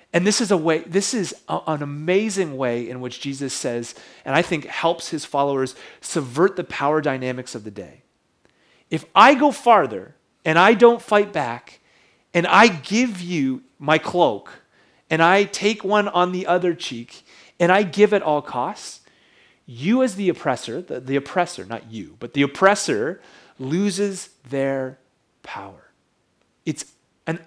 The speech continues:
unre-, it's, it's really a creative way of living this out. And can I just say, from all my reading around the history of the church, one of the postures, and I don't want to make light of death, but one of the postures that the church took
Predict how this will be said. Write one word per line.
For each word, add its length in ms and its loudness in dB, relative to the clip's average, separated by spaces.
unre-, 640 -2
it's, 280 -6
it's 200 -6
really 340 0
a 80 -8
creative 840 -2
way 580 0
of 220 -10
living 420 -6
this 180 -14
out. 320 -8
And 120 -12
can 140 -6
I 80 -2
just 180 -6
say, 260 -8
from 260 -12
all 200 2
my 160 -2
reading 580 -4
around 240 -8
the 60 -18
history 500 -14
of 140 -16
the 60 -18
church, 520 -18
one 320 0
of 80 0
the 100 4
postures, 720 -8
and 100 -6
I 40 -2
don't 180 -2
want 120 -4
to 60 -6
make 200 -6
light 200 -4
of 120 -12
death, 380 -14
but 140 -4
one 340 2
of 60 4
the 80 4
postures 800 -4
that 140 -12
the 80 -14
church 380 -12
took 280 -14